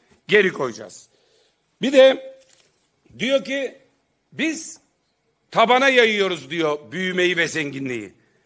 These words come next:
Türkiye'nin en zengin yüzde beşinin milli gelirin yüzde yirmi birini kontrol ediyor. En zengin yüzde beş, milli gelirin yirmi birini.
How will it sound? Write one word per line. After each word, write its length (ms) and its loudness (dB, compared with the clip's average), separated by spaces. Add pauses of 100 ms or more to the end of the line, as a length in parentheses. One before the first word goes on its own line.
(1400)
Türkiye'nin 760 -2
en 240 0
zengin 640 -4
yüzde 440 2
beşinin 560 0 (1120)
milli 420 -2
gelirin 380 2
yüzde 580 2 (360)
yirmi 400 0
birini 320 0
kontrol 420 -6
ediyor. 360 -14
En 200 2
zengin 360 -4
yüzde 360 -4
beş, 340 0
milli 360 -6
gelirin 300 -4
yirmi 300 -6
birini. 320 -6